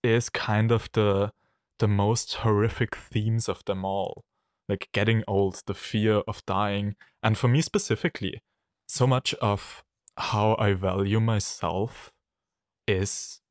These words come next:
probably my intellect, where I'm proud that I can express myself. I'm proud of the things that I, things that I learned, the things that I know. And losing that,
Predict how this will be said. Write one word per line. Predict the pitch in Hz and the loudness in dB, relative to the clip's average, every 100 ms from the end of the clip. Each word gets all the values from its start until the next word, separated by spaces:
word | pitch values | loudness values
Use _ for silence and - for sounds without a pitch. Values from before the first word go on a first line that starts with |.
| - | -10
probably | - 101 104 113 113 110 | -2 0 2 2 0 0
my | 98 95 | -2 -4
intellect, | - 92 - 117 123 143 - - _ _ _ | -4 -6 -4 -2 -2 -4 -12 -18 _ _ _
where | 104 98 95 95 - _ _ _ _ _ - | -2 2 2 -2 -6 _ _ _ _ _ -2
I'm | 104 98 | 0 0
proud | - - 92 95 101 - | -4 -4 0 0 0 -2
that | 127 | 0
I | 123 | 0
can | 139 127 | -2 -2
express | - - - 123 - 139 | -4 -6 -2 -2 -2 -2
myself. | 139 - 143 156 - | -2 -2 -2 -2 -2
I'm | 95 95 | -2 -4
proud | - 101 98 101 | -4 -2 0 0
of | 101 | -2
the | - | -6
things | - 113 101 101 - | -4 -2 -2 -4 -6
that | 92 | -6
I, | 92 127 | -6 -10
things | - 107 101 101 | -4 -2 -2 -2
that | 95 | -4
I | 85 | -4
learned, | 95 104 113 117 - | -2 0 0 -2 -4
the | 104 | -8
things | - 110 110 - | -4 -4 -2 -4
that | 95 | -2
I | 92 | -2
know. | 92 95 95 131 - _ _ _ _ _ _ | -2 -2 -2 -4 -10 _ _ _ _ _ _
And | 120 104 - | -2 -2 -2
losing | 104 107 113 147 - 131 107 - | -2 2 2 2 2 0 0 -2
that, | 98 | -4